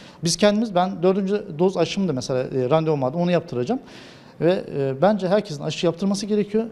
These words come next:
E, yaptırmayan insanlar diğer insanların hakkına geçiyor. Başka hiçbir şey söylemiyorum yani.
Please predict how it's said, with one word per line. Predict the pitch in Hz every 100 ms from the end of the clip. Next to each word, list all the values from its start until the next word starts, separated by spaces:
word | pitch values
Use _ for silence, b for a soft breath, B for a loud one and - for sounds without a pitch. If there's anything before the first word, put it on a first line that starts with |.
| - -
E, | 127
yaptırmayan | 131 185 262 233 190
insanlar | 185 185 208 202
diğer | 202 208
insanların | 180 - 156 208
hakkına | 254 233 233 233
geçiyor. | 180 120 - 110
Başka | 156 -
hiçbir | 180 -
şey | 170
söylemiyorum | 160 143 117 104 101
yani. | 98